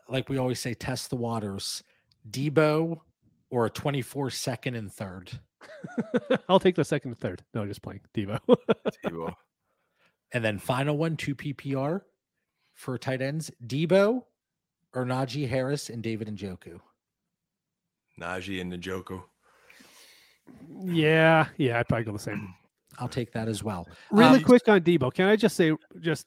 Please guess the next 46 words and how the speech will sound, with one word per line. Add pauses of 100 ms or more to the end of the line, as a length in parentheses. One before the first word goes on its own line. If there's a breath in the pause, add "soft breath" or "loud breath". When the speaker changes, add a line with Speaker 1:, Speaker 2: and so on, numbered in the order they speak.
Speaker 2:
<clears throat>
like,
I
love
him
in
best
ball
this
year,
which
means
I
still
love
him
in
Dynasty,
because
what
we
didn't
see
is, (380 soft breath)
we
didn't
really
see
Christian
McCaffrey
and
him
healthy. (400)
Think
of
this
offense
with
Christian
McCaffrey
getting (180)
eighty
percent
of
those
touches,